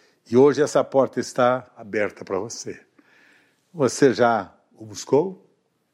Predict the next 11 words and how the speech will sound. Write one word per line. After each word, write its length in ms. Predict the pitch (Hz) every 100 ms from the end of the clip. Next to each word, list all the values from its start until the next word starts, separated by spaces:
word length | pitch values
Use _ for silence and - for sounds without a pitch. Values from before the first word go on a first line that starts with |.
| _ _
Você 220 | - 175
já 120 | 127
pediu? 560 | - 90 87 143 185 82 _ _ _ _ _ _ _ _ _ _ _ _ _ _
Se 160 | - 117
você 280 | 117 -
ainda 200 | 143 143
não 140 | 147 143
pediu, 260 | 113 135
peça 320 | 147 156 - 123
com 100 | 117
abundância. 760 | 110 110 87 87 90 -